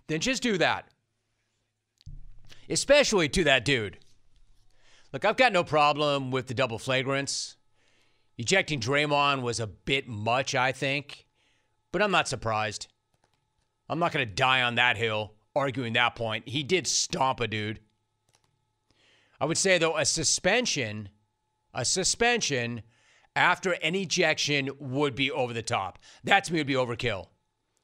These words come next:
And Dubs fan, don't come in here and tell me that's why you lost that game. Unless you're going to make the argument that Draymond stomping a dude galvanized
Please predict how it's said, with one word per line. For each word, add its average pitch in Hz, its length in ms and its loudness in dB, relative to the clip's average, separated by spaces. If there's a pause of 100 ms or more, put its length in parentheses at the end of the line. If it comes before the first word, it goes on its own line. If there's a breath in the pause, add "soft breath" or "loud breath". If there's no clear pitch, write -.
(240)
And 107 120 -8
Dubs 160 260 4
fan, 110 320 0 (400 soft breath)
don't 165 320 0
come 208 220 -2
in 202 60 0
here 180 180 0
and 151 100 -2
tell 151 240 2
me 139 300 -2 (180 loud breath)
that's 151 260 0
why 147 140 2
you 139 120 -2
lost 135 280 2
that 127 180 0
game. 117 320 -2 (520 loud breath)
Unless 160 420 0
you're 180 100 0
going 156 300 0
to 147 60 -4
make 151 240 0
the 139 120 -2
argument 131 640 -2 (300 soft breath)
that 135 160 -4
Draymond 143 760 0
stomping 151 640 0
a 120 80 -2
dude 113 460 -4 (800)
galvanized 147 760 2